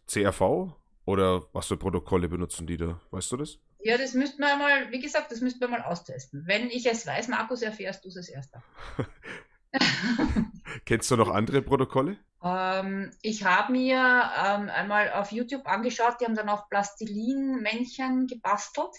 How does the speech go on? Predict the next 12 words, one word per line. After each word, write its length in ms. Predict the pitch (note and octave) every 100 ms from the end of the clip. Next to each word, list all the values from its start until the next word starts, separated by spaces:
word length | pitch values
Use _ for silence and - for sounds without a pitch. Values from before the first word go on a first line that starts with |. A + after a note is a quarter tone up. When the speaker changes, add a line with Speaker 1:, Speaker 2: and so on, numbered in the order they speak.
| G#3+
Speaker 2:
ja, 200 | A#3 C#4
als, 340 | G3+ G3+ -
also 220 | G3+ G#3+
nicht 200 | A3 G#3+
nur 140 | G#3+ G#3+
zeichnen, 600 | D#3+ F3+ - A#3+ C4 C4+
sondern 260 | G#3 G3+
auch, 120 | G3 E3+ - -
äh, 220 | B2 A2+ F3 - _ _
plastisch 640 | - F3 - C#4+ F4+ - G#3+
etwas 480 | G#3+ A#3 C#4 -
geformt. 640 | - A3+ F#3 F#3 C#4 F4